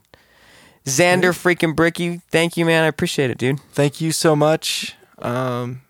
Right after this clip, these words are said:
Speaker 1: If,
Speaker 2: great
Speaker 1: hey,
Speaker 2: to be
Speaker 1: if
Speaker 2: here.
Speaker 1: someone's looking to do some, uh,
Speaker 2: Beautiful
Speaker 1: freelance
Speaker 2: studio.
Speaker 1: work or
Speaker 2: Oh.
Speaker 1: get, get some, get some expertise
Speaker 2: Yes.
Speaker 1: taken care of, how can we,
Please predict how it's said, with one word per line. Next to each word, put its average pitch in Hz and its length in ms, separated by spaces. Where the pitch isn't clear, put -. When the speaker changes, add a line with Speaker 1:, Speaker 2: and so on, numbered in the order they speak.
Speaker 1:
If, 156 160
Speaker 2:
great - 100
Speaker 1:
hey, 190 140
Speaker 2:
to - 60
be - 60
Speaker 1:
if 156 60
Speaker 2:
here. 156 60
Speaker 1:
someone's 185 460
looking 170 260
to 147 60
do 151 220
some, 143 380
uh, 131 280
Speaker 2:
Beautiful 131 180
Speaker 1:
freelance 139 340
Speaker 2:
studio. 139 140
Speaker 1:
work 151 220
or 131 80
Speaker 2:
Oh. 190 140
Speaker 1:
get, 147 200
get 147 160
some, 151 220
get 139 160
some - 160
expertise 143 920
Speaker 2:
Yes. - 560
Speaker 1:
taken 135 200
care 135 120
of, 135 80
how 135 160
can 135 160
we, 127 300